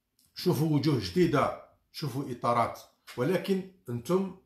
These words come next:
راكم رايحين تعاودوا لنا وجوه اللي راها راح تعاود هي تعمل على تجديد هذا النظام،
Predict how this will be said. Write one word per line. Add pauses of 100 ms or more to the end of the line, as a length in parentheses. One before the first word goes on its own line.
(680)
راكم
رايحين
تعاودوا
لنا (1700)
وجوه (220)
اللي
راها
راح
تعاود
هي
تعمل
على
تجديد
هذا
النظام،